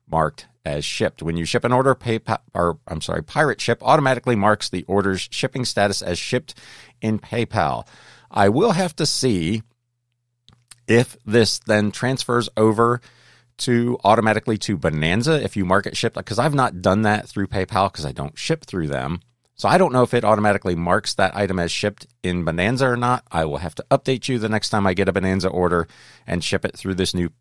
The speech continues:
PayPal integration with Pirate Ship to let you know if that works or if you still have to manually go into Bonanza and mark that bad boy as sold. So, as always, there will be links to all of this in the show notes and the video description below if you wanna go read more about this, but this is a pretty nice integration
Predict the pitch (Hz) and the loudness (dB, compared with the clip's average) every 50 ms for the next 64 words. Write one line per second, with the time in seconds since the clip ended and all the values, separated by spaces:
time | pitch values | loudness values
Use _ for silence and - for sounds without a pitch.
0 | _ _ _ - - 87 80 - 87 82 78 78 - 85 78 85 78 - 82 85 | _ _ _ -10 -8 -8 -6 -2 0 0 0 0 -2 -6 -8 -6 -4 -2 -2 -2
1 | - - 90 80 78 - 73 - - - 123 131 117 92 - - 104 92 80 - | -2 -4 -6 -6 -6 -8 -10 -10 -2 2 2 2 2 2 0 -2 -2 -2 -2 -6
2 | - _ - - 98 92 87 - - 92 87 85 82 82 80 - - 82 76 80 | -14 _ -6 -2 0 0 0 0 -2 -2 -2 0 0 0 0 0 0 0 0 0
3 | 98 90 78 - - 82 76 - 82 76 - - - 139 139 120 117 110 - 107 | -2 -2 -2 -2 -4 -4 -4 -4 -6 -6 -6 -2 2 2 4 4 4 2 2 -2
4 | 98 98 95 95 95 95 92 90 85 87 87 85 80 80 - 78 76 76 76 76 | -2 0 0 0 0 0 0 0 0 0 0 0 0 -2 -4 -4 -4 -2 -2 -2
5 | 78 78 78 78 71 73 - - - - - - - - _ _ _ _ - 92 | -4 -2 -2 -2 -4 -4 -6 -12 -20 -20 -20 -20 -20 -20 _ _ _ _ -2 0
6 | 85 85 78 80 80 - - 82 - - 80 80 78 76 71 73 73 73 73 73 | 0 2 2 0 0 0 -2 -2 -2 0 0 0 0 0 -2 -2 -2 -2 -2 -2
7 | - - 87 78 73 67 64 - - - - 80 73 65 62 58 57 58 - - | -4 -4 -4 -4 -4 -2 -4 -4 -4 -2 0 0 0 -2 -4 -6 -8 -10 -10 -8
8 | - - - 98 90 85 85 82 80 80 76 - - - - - - - - - | -4 0 4 4 4 6 4 4 2 0 -2 -4 -10 -20 -20 -20 -20 -20 -4 0
9 | - 110 107 117 117 127 120 104 107 107 104 98 90 95 92 98 107 113 107 - | 2 4 6 8 8 8 6 6 6 4 4 4 2 0 0 0 0 0 0 -2
10 | - 113 107 104 107 104 95 107 107 104 - - - - 104 95 92 90 85 85 | 0 2 4 4 4 4 4 4 2 2 0 -2 -4 -2 0 0 0 0 0 -2
11 | - - 110 113 113 110 107 101 - - - - 92 90 82 85 101 104 101 98 | 0 0 2 2 4 4 2 2 0 -2 -4 -2 -2 -2 -2 -2 0 2 2 2
12 | 87 92 - - 110 - - 90 80 95 104 117 117 110 - - 107 92 90 85 | 0 0 -2 -4 -4 -4 -4 -4 -2 2 2 4 4 2 0 -2 -2 -4 -2 0
13 | 85 82 80 80 82 80 73 82 87 101 107 104 98 101 90 - - 104 98 - | 0 0 0 0 0 -2 -2 0 2 2 4 4 4 4 2 2 2 0 0 0
14 | - - 85 - - 98 - - 156 143 151 143 143 _ - 123 123 123 131 127 | -2 -6 -8 -8 -6 -4 -4 -2 -2 -2 -4 -4 -6 _ -6 -6 -2 -2 -2 -2
15 | 123 117 110 101 95 101 101 92 - - - - 95 95 80 90 90 85 82 - | -2 -2 0 2 2 2 2 0 -2 -4 -6 -4 -4 -4 -2 -2 -2 -2 -2 -2
16 | 92 85 85 80 | -4 -4 -4 -6